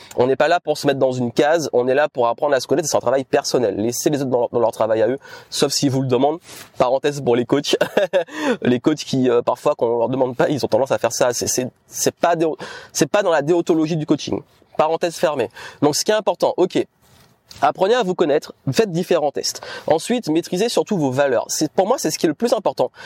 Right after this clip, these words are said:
Euh, vos valeurs, ce qui est, et ce que j'appelle les valeurs sacrées. Ce qui pour vous n'est pas négociable, ce qui a de la valeur. Ça veut dire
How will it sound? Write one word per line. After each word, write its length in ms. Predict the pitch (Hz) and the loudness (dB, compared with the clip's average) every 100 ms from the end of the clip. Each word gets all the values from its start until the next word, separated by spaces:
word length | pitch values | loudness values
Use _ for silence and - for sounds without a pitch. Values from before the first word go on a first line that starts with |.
| - - - | -18 -2 0
Euh, 540 | 139 135 131 127 123 - | 2 2 2 2 0 0
vos 180 | 135 | 0
valeurs, 360 | 208 185 135 - | 0 2 0 -2
ce 160 | - - | -6 -2
qui 140 | 156 | 0
est, 100 | 127 - | 0 0
et 80 | 151 | 0
ce 80 | - | 0
que 60 | |
j'appelle 280 | 170 208 226 | 0 0 0
les 100 | 147 | 0
valeurs 280 | 135 160 185 | 0 0 0
sacrées. 440 | - 165 - 120 - - - - | -2 -2 -2 -4 -6 -18 -12 -4
Ce 140 | 196 | -2
qui 140 | 233 | -2
pour 200 | 233 220 | 0 0
vous 160 | 208 269 | 2 2
n'est 100 | 185 | 2
pas 140 | 214 | 0
négociable, 500 | 233 202 190 - 160 | 2 2 0 0 -2
ce 80 | - | 0
qui 60 | 226 | 0
a 60 | |
de 60 | 226 | 2
la 120 | 151 | 0
valeur. 400 | 127 139 107 92 - - - - | 2 0 0 -2 -12 -20 -16 -2
Ça 160 | 147 | 0
veut 140 | 151 160 | 2 0
dire 220 | 190 | -2